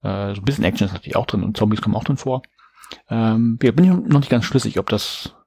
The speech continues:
nachher gut wird oder nicht. So, ich glaub, jetzt ist die Hälfte durch der ersten Staffel, zwei soll's geben. Äh, ich bin mal weiter gespannt. Aber man kann auf jeden Fall reingucken. Schlecht ist es nicht. Also wer Zombie-Serien mag und The Walking Dead sowieso guckt, für den ist es ganz gut, weil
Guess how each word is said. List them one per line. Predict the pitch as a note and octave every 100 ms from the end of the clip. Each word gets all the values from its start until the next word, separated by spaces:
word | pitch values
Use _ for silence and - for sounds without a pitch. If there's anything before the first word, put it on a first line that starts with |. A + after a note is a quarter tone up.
| _ -
nachher | A2 A2
gut | C3+ -
wird | A#2+
oder | G#2+ A2
nicht. | E3
So, | - A2
ich | -
glaub, | -
jetzt | A2 - -
ist | G2+
die | G#2
Hälfte | B2 - B2+
durch | C#3+ C#3+
der | -
ersten | C3+ C3
Staffel, | - C3 B2+
zwei | - A2+
soll's | A2+ G#2+
geben. | A2+ A#2+ B2+ - _ - - - - - - _ -
Äh, | G#2+
ich | G#2+
bin | B2
mal | G#2+
weiter | G2+ -
gespannt. | G#2+ - F#2+ - -
Aber | A2+
man | G3+
kann | G#3+
auf | F#3+
jeden | E3
Fall | C3+
reingucken. | A2 - -
Schlecht | B2 -
ist | A#2
es | G#2+
nicht. | F#2+ - G2
Also | F#2+
wer | G2 G#2+ A2
Zombie-Serien | - C3 C3+ A#2+ A#2 G#2+
mag | G#2+ G#2+ -
und | - G#2 - - _
The | B2
Walking | A2+ A2+ A2
Dead | A2+ B2
sowieso | B2 A#2+ A#2+
guckt, | A#2 - -
für | - G#2+
den | G#2
ist | G#2+
es | -
ganz | G2 F2+
gut, | G#2+ -
weil | G2+ G#2+